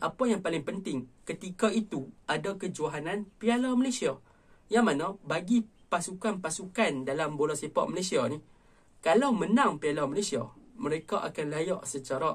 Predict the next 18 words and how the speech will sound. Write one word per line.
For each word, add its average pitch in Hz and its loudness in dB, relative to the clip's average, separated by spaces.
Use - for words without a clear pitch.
automatik 139 -4
ke 190 -2
A 139 4
F 135 -8
C 131 -6
Cup. - -2
Yang 202 6
mana 208 2
A 180 -4
F 170 -6
C 185 -6
Cup - -2
adalah 160 -2
saingan 165 -2
yang 151 -4
paling 147 -2
berprestij 131 -2
dan 139 -2